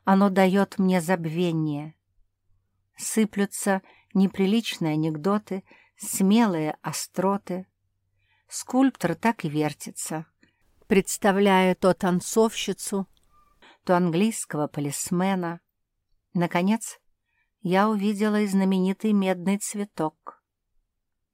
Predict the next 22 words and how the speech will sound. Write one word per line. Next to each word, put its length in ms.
Это 200
была 220
странная 480
женщина, 580
которая 360
с 140
первого 420
взгляда 560
приковывала 680
к 60
себе 300
внимание. 680
Вся 240
в 80
черном, 640
необыкновенно 840
тонкая, 640
гибкая 600
и 180
стройная, 840
с 160
волосами, 800